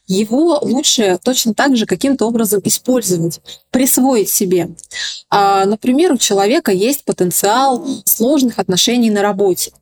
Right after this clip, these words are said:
Ну, например. А, и, э, ему, например, астролог говорит, да, у вас там, у меня были примеры, когда приходили тоже после, после некоторых астрологов, приходили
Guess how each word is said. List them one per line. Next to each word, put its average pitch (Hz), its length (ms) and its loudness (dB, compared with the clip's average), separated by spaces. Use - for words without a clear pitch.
Ну, 247 140 2
например. 202 540 -2
А, 190 460 2
и, 240 760 2
э, 277 720 -2
ему, 226 280 0
например, 202 360 2
астролог 185 420 0
говорит, 170 360 0
да, 285 200 2
у 208 80 0
вас 226 240 0
там, 170 160 0
у 175 40 -4
меня 208 140 -2
были 190 200 0
примеры, 247 400 0
когда 180 280 -2
приходили 202 500 -2
тоже 202 240 -4
после, - 380 -2
после 202 460 0
некоторых 196 400 -2
астрологов, 277 540 0
приходили 185 440 -2